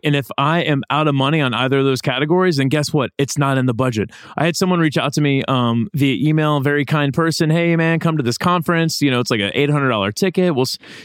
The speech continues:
you know, uh, you and your wife can come, and we'll give you free tickets, da, da, da, da, da." And I'm like, "Okay, cool. Like, um, be happy to come down there." Um, is there any, are you, like, including hotel and stuff with this? 'Cause, uh, really not in the budget right now. Nope. Unfortunately, uh, you know, it's just the ticket. I'm like, "Okay, great. Generous offer, but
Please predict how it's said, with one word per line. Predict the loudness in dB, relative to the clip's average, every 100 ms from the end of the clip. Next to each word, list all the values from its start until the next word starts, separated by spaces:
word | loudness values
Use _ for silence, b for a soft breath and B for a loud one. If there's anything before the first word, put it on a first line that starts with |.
| B
you | 0
know, | 2 2
uh, | 2 2
you | 2 2 2
and | 2
your | 2
wife | 0 0 0
can | -2
come, | 2 2 2 2
and | 0 -2 B B B
we'll | -2
give | 0 0
you | 0
free | 0
tickets, | 0 0 2 0 -2 -2
da, | -2
da, | 0
da, | 0 0
da, | 0
da." | 2 2
And | 2
I'm |
like, | 2 0
"Okay, | 0 0 0
cool. | 2 2
Like, | 2 0 -2
um, | -2 0 -2 -2
be | -2
happy | 0 0 0
to |
come | 0 0
down | 0 0 0
there." | 2 0 -2 b b b
Um, | -2 0 0 0 -2
is | -2 0
there | 0
any, | 2 0 -2 -2 -2
are | 0 0
you, | 2 2
like, | 2 0
including | 0 0 0 2 0
hotel | 0 0 0
and | 0
stuff | 0 0 0
with | 0
this? | 0 0
'Cause, | -2 -2 0
uh, | 0 2 2 2 2
really | 0 2
not | 0
in | 0
the |
budget | 0 0 0
right | 0
now. | 0
Nope. | 0 -2 -2 -4
Unfortunately, | 0 0 0 0 0 2 2
uh, | 0 0
you | 0
know, | 2
it's | 0 0
just | -2 -2
the |
ticket. | -2 -2 0
I'm | 0
like, | 0 -2
"Okay, | -2 -2
great. | 0 -2 -2
Generous | -2 0 0 -2
offer, | -2 0 0
but | 0 -2